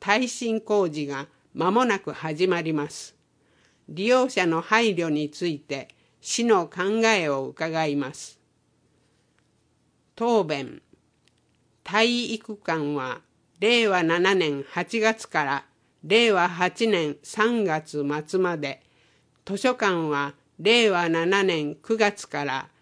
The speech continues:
令和八年一月末までを工事期間としております。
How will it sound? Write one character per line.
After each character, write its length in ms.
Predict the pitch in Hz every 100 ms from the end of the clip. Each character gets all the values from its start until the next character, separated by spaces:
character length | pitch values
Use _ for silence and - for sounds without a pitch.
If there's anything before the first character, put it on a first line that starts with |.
| _ _
令 300 | 156 214 220
和 160 | 185 165
八 400 | 156 170 - 208
年 340 | 185 156 143 -
一 300 | 151 - 220
月 360 | 208 202 202 190 185
末 120 | -
ま 160 | 185 185
で 160 | 170 147
を 300 | 135 127 - _ _ _ _
工 260 | 185 208
事 200 | 220 220
期 140 | 214 -
間 260 | 170 151
と 160 | 143 143
し 160 | - -
て 120 | 160
お 140 | 156
り 140 | 147 143
ま 160 | 135
す。 320 | - - -